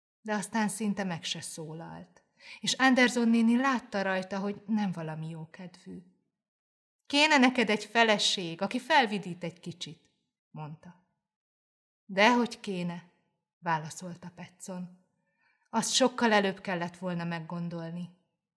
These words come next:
Öreg vagyok én már az ilyesmihez. Megszoktam, hogy egyedül élek. Hm, sok lenne nekem egy egész asszony. Nem, nincs szükségem senkire." "Még macskát sincs."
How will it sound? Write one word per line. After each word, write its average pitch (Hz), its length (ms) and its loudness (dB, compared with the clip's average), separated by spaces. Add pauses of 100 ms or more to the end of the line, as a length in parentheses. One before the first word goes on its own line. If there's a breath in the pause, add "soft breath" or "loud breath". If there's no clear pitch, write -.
(140)
Öreg 254 340 4
vagyok 180 320 0
én 175 120 -4
már 165 240 -4
az 165 140 -8
ilyesmihez. 170 800 -8 (280 soft breath)
Megszoktam, 208 680 -2
hogy 165 180 -6
egyedül 160 420 -12
élek. 170 580 -18 (500)
Hm, 214 100 0 (180)
sok 233 300 0
lenne 214 260 2
nekem 180 300 -2
egy 165 140 -6
egész 165 420 -8
asszony. 170 560 -14 (260)
Nem, 202 440 -4 (440)
nincs 220 240 6
szükségem 160 600 -8
senkire." 170 640 -10 (1040)
"Még 349 200 -4
macskát 226 600 4
sincs." 165 580 -4